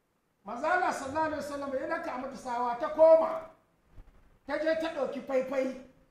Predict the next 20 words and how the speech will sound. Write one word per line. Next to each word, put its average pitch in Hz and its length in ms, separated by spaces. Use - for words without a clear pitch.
sai 247 240
ta - 80
shimfida 214 460
abu, - 260
irin 220 200
farin 226 320
napkin 214 400
su. - 100
Sai 262 260
ta 277 120
ɗagwara 247 380
naman 233 400
kai, 180 160
sai 254 240
ta - 80
ɗauko 262 380
fari 247 260
kuma 240 200
ta - 180
rufe. 262 320